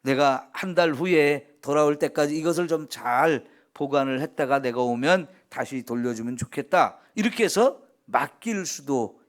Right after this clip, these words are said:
있는 거지요. 그런데 그렇게 맡아놓고 나중에 돌아왔을 때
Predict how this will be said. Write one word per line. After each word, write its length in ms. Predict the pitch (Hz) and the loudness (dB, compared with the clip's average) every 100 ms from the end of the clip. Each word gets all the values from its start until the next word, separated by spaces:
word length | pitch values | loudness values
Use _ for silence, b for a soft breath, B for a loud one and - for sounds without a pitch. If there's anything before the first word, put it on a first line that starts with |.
| - | -6
있는 260 | 131 156 | -2 -2
거지요. 480 | 127 101 98 107 - _ _ _ _ _ | -2 -6 -8 -10 -10 _ _ _ _ _
그런데 680 | - 208 208 247 233 117 - _ _ _ _ _ _ _ _ | -2 0 4 6 6 4 -8 _ _ _ _ _ _ _ _
그렇게 340 | - 254 - 247 | 0 0 2 0
맡아놓고 840 | 160 135 - - 240 196 - 247 | 2 2 2 2 2 2 2 2
나중에 680 | 202 160 165 214 233 269 - | 6 4 2 0 2 2 0
돌아왔을 400 | 202 190 - - | 4 4 4 0
때 220 | 233 | 0